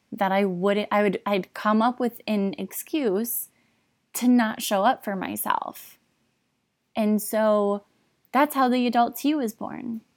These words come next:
It was born through me just being like, "Okay, I need something to hold myself accountable. I need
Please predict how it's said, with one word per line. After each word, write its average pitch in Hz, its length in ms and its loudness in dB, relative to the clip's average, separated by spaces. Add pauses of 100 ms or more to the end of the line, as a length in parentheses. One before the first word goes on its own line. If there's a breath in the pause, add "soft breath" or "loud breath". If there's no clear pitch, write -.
(300)
It 233 100 2
was 226 160 2
born 240 400 2
through 214 280 -2
me 226 400 2
just 196 420 -2
being 208 180 -2
like, 202 220 -4
"Okay, 202 220 -4
I 190 80 -2
need 196 500 -2 (500 soft breath)
something 220 460 0
to 247 80 2
hold 196 180 0
myself 214 320 -4
accountable. 185 800 -6 (720 soft breath)
I 208 100 -2
need 196 600 -2